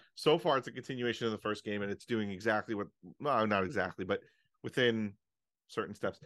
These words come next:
What I, you know, <sighs> I just wanna keep, I, like, that's the kind of game, like, I just wanna keep playing. Like, now, and I knew this was gonna happen, that, like, I knew it's like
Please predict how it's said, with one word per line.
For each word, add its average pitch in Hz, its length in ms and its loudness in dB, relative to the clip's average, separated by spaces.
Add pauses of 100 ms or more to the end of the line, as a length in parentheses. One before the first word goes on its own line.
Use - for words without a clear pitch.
(240)
What 127 120 4
I, 131 320 4 (400)
you 139 120 0
know, 98 220 2 (440)
<sighs> - 760 -12
I 180 140 4
just 214 160 -4
wanna 208 160 2
keep, 165 220 -8
I, 156 140 4
like, 151 280 2
that's 233 320 -2
the 180 60 -6
kind 170 200 -2
of 151 80 0
game, 123 140 0
like, 113 140 -2
I 131 80 -2
just 165 180 -2
wanna 160 140 0
keep - 180 -12
playing. 104 280 2
Like, 101 160 -2
now, 151 320 2 (180)
and 151 100 2
I 170 40 6
knew 208 160 0
this 208 140 -6
was 185 100 -10
gonna 175 160 0
happen, 147 360 0
that, 104 160 0
like, 104 300 4 (320)
I 131 120 0
knew 190 720 0
it's 151 140 -4
like 143 160 2